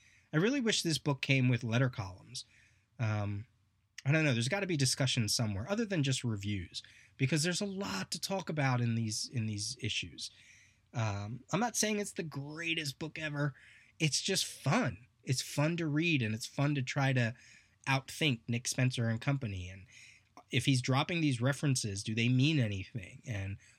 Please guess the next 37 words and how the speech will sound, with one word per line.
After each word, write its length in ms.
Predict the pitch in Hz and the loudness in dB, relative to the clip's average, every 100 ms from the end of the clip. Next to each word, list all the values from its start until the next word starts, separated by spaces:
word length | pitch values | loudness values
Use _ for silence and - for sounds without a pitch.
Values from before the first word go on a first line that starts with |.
| _ | _
when 200 | 120 143 | 2 4
are 60 | 160 | 4
the 120 | 143 | 2
reveals 520 | 139 123 135 135 120 | 2 4 4 4 2
gonna 220 | 123 110 | 0 -2
happen? 400 | 95 92 - 98 - | -2 -6 -8 -14 -6
So 340 | - 107 110 - - - - _ _ _ 117 | -2 -2 -4 -10 -20 -20 -20 _ _ _ 0
I 80 | |
look 180 | 135 147 | 2 2
forward 300 | - 165 180 | 2 0 2
to 60 | 151 | 2
keep 260 | - 160 | 2 0
digging 300 | 160 170 175 | 0 0 0
in. 220 | 196 196 127 | 0 2 2
I'm 120 | 113 | 2
gonna 140 | 117 | 0
do 180 | 113 127 | 2 2
it 60 | 143 | 2
again 300 | 143 143 143 | 2 2 2
next 280 | 143 - | 0 0
Monday. 420 | 143 147 160 175 135 | -2 0 -2 -4 -4
I 100 | 113 | -4
will 140 | 107 110 | -4 -4
drop 320 | 120 120 131 | -2 -2 0
another 340 | 120 120 120 | 2 2 2
episo-, 440 | 131 139 143 139 143 - | 0 -2 0 -2 -4 -4
episode 600 | 127 135 147 151 165 131 - 127 - - | -2 0 0 0 0 0 0 -2 -4 -20
<laughs> 400 | - - - - | -20 -20 -12 0
on 160 | 120 | 4
issues, 420 | 123 - 117 110 117 | 4 4 0 0 -2
uh, 200 | 104 101 | -2 -2
what 80 | 113 | -2
did 100 | 101 | -2
I 60 | |
say, 220 | 95 92 135 | -4 -8 -6
thirteen 600 | - 127 - 135 127 127 | 0 0 2 4 4 4
through 1080 | 127 123 120 123 120 120 117 117 113 117 | 2 2 4 4 4 4 2 2 2 0